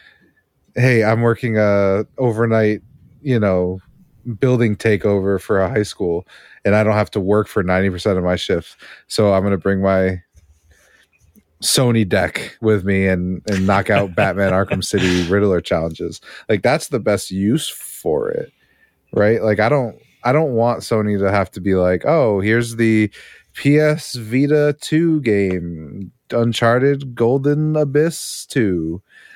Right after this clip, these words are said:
Speaker 1: Like, that doesn't seem, you know, like a great use of their time, especially juggling P C,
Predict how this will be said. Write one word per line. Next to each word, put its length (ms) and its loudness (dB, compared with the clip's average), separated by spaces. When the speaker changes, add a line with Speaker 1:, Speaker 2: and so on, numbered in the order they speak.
Speaker 1:
Like, 140 4
that 160 2
doesn't 280 -2
seem, 1000 -2
you 160 2
know, 220 4
like 200 2
a 80 0
great 240 0
use 180 -2
of 60 -4
their 80 2
time, 320 0
especially 400 -2
juggling 400 0
P 220 -2
C, 360 0